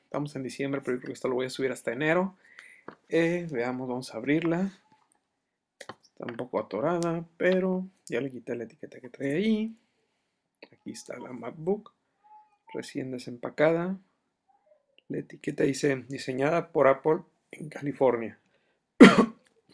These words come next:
Mm. Vamos a sacarla de su empaque. Viene en un plástico protector. Traemos el cargador,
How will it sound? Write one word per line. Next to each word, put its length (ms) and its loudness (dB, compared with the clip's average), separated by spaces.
Mm. 280 -4
Vamos 220 -6
a 40 -18
sacarla 340 0
de 100 0
su 160 -12
empaque. 840 -6
Viene 420 -4
en 80 -6
un 120 -8
plástico 380 -12
protector. 800 -4
Traemos 320 -6
el 120 -12
cargador, 720 -4